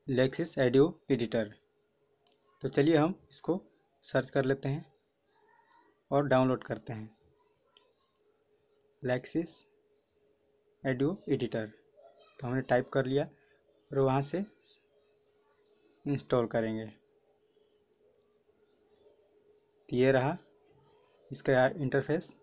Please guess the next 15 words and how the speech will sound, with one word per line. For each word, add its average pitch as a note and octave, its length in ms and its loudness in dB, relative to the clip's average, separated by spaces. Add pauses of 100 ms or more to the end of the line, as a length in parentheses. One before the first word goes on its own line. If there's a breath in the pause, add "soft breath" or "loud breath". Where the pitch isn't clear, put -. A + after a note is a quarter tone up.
तो C3 80 -4
यहाँ B2+ 180 -2
से C3+ 120 -2
आप, C3+ 120 -2 (440)
हम C3+ 120 -2
पहले C#3 260 4
से D3+ 140 -2
ही D#3+ 80 2
मतलब D3+ 320 -2
डाउनलोड C3 300 0
करके C3+ 240 -4
इंस्टॉल C3+ 260 -4
कर A#2+ 140 -2
चुके C3+ 240 -4
हैं, C#3 180 -6